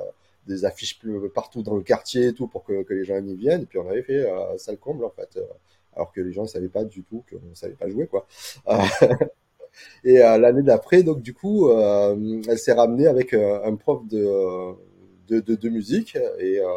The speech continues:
ce prof de musique, je crois que c'est un des premiers en fait, euh, en France,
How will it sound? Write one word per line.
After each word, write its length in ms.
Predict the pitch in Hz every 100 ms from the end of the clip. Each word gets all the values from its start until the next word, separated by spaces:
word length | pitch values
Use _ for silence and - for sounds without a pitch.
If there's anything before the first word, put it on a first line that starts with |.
| 90 95
ce 160 | - -
prof 240 | - 113
de 80 | 113
musique, 400 | 107 95 127 190
je 100 | -
crois 120 | -
que 60 | 127
c'est 240 | - 113 117
un 60 |
des 160 | 117 113
premiers 460 | _ 127 120 131
en 80 | 156
fait, 300 | - 135 135
euh, 220 | 95 95 98
en 100 | 95
France, 360 | 90 127 147